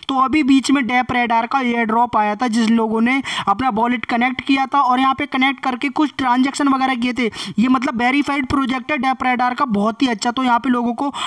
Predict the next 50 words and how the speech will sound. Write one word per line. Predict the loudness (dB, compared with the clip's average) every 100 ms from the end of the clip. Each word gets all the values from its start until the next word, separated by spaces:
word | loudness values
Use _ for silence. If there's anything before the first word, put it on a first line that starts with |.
| 2
आठ | 6 6 6
आठ | 0 2
सौ | 0
dollar, | 2 2 0
तीन | 2 2 4
तीन | 2 2
सौ | 2
dollar, | 0 0
पाँच | 0 0 2
पाँच | 0
सौ | 0
dollar | 0 0 -2
का | -2
एयर | -2 0
ड्रॉप | -2 0
भी | 2
मिला | 2 0
था, | -2
ठीक | -2 -2
है। | -4 -8 -6
तो | -4 0
ऐसा | 0 0
नहीं | 2 2
है, | 2
अगर | 2 2
यहाँ | 2 0
पे | -2 0
आपने | 2 2 4
ये | 4 4
एयर | 2 2
ड्रॉप | 2 2
ज्वाइन | 2 0 0
किया | 0
तो | -2
सिर्फ | -2 -4 -4 -4
एक | -4 2
ही | 2 4
बार | 2 2
आपको | -2 -2
reward | 0 0 0
मिलेगा। | -2 -2 -4 -6 -6 -2
यहाँ | 0 0
पे | 0
आपको | 2 2 0
future | 2 2 2 0
में | 4
multiples | 4 2 2 0 0 -4 0
भी | 0 2
एयर | 0
ड्रॉप | 0 0 2